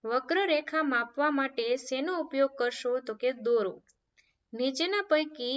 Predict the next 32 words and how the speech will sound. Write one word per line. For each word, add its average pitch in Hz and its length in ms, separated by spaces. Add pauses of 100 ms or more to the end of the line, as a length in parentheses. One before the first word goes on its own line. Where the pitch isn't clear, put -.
(140)
કયો 294 280
પદાર્થ 240 600
ગતિમાં 254 560
હોય 240 200
છે? 254 280
તો 262 160
કે 220 180
ઘડિયાળનો 220 640 (140)
સેકન્ડ 226 560
કાંટો. 190 320 (760)
ખાલી 311 280
જગ્યા 320 420
ગતિમાં 254 680
કોઈ 285 280
વસ્તુ 226 440 (140)
એવા 233 260
પ્રકારની 277 680
ગતિ 214 360
કરે 254 360
છે 220 240 (760)
કે 277 120 (480)
એ 269 160
વસ્તુનું 247 720 (100)
કોઈ 233 240
નિયત 220 500
બિંદુથી 214 680
અંતર 214 420
સમાન 214 480 (100)
રહે 226 300
તો 196 180
કે 302 180
વર્તુળાકાર. 208 880